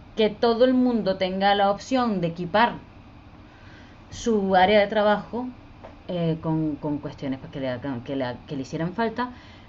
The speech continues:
pero cómo hacerlo de manera que fuera justa para todos, que fuera equitativo, que todos, en todos los países tuvieran oportunidad de acceder a esto, y, eh, sin darle privilegio a nadie ni hacer un desembolso monstruoso, tampoco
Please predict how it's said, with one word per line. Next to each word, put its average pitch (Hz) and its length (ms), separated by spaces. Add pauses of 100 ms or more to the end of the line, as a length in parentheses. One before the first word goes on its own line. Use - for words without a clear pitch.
(100)
pero 220 220
cómo 240 180
hacerlo 240 300
de 226 80
manera 196 240
que 185 80
fuera 196 220
justa 220 340
para 226 240
todos, 240 320
que 220 120
fuera 185 240
equitativo, 214 720
que 185 120
todos, 185 540
en 185 160
todos 190 300
los 180 80
países 185 380
tuvieran 175 720
oportunidad 175 420
de 175 60
acceder 180 280
a 190 100
esto, 240 360 (1040)
y, 285 480
eh, 202 440
sin 214 240
darle 208 240
privilegio 240 720
a 262 40
nadie 262 240
ni 262 80
hacer 208 280
un 226 180
desembolso 214 500
monstruoso, 240 680
tampoco 196 580